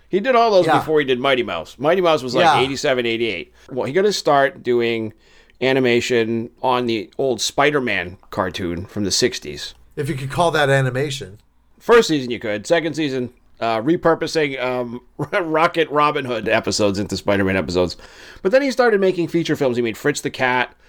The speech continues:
Speaker 1: He made a couple of other ones. Gosh, I can't remember the name of all of them, but there's, like, three or four that he made in the seventies that were really popular, and then he did Lord of the Rings, American Pop, Wizards, Fire and Ice with, um, Frank Frazetta.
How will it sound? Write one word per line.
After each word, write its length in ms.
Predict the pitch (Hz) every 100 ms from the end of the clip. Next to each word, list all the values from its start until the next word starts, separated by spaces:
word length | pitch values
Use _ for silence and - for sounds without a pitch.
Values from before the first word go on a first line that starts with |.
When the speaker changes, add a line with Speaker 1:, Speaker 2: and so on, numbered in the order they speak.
| _ - - _ _
Speaker 1:
He 160 | - 139
made 520 | 127 123 123 120 117
a 40 | 120
couple 340 | - 170 175
of 80 | 139
other 220 | 143 143
ones. 540 | 139 135 135 131 - - _ - _ _ _ - -
Gosh, 240 | 117 113
I 40 |
can't 180 | 110 156
remember 140 | 139 127
the 100 | 120
name 200 | 120 123
of 140 | 107
all 260 | - 139 160
of 80 | 107
them, 140 | 107
but 60 | 104
there's, 160 | 123
like, 140 | 131 120
three 260 | 151 196
or 80 | 226
four 240 | - 175
that 60 | 165
he 60 | 147
made 180 | 139
in 60 | 131
the 60 | 113
seventies 360 | 135 131 131
that 80 | 120
were 60 | 120
really 180 | 127
popular, 520 | 123 123 123 123 123 123
and 100 | 113
then 80 |
he 80 | 117
did 360 | 110 120 117 117 _ _ _ _ _ _ _ -
Lord 380 | - 123 127 131
of 60 |
the 60 | 120
Rings, 400 | 120 120 123 113
American 400 | 110 113 123 120
Pop, 460 | - 117 123 120 -
Wizards, 800 | 107 127 123 123 123 113 107 -
Fire 400 | - 120 131 131
and 80 |
Ice 300 | 123 131 -
with, 360 | 113 107 - -
um, 320 | 110 101 98
Frank 320 | 95 127 131
Frazetta. 580 | 120 120 123 127 127 123